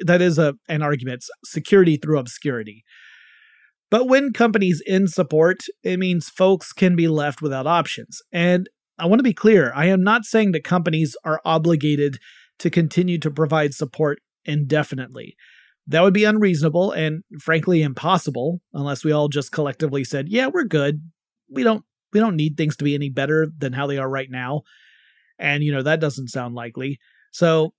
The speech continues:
it's more that I just want folks to be aware of these consequences, that these things happen,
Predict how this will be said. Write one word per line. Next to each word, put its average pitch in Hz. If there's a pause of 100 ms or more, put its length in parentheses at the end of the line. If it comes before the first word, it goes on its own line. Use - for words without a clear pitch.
it's 180
more 285
that 240
I 185
just 180
want 180
folks 185
to 170
be 165
aware 156 (520)
of 147
these 135
consequences, 131
that 127
these 143
things 147
happen, 151